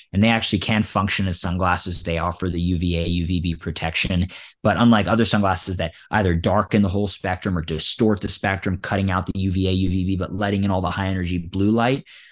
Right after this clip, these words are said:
our lenses cut out the shorter wavelengths very effectively,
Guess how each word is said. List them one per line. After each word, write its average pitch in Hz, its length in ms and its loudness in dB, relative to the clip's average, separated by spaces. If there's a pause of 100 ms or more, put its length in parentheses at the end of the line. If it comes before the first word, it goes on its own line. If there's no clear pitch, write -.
(200)
our 107 100 2
lenses 107 400 2
cut - 220 -2
out 110 160 2
the 85 80 -6
shorter 127 380 0
wavelengths 85 760 -2 (100)
very 104 400 2
effectively, 90 680 -2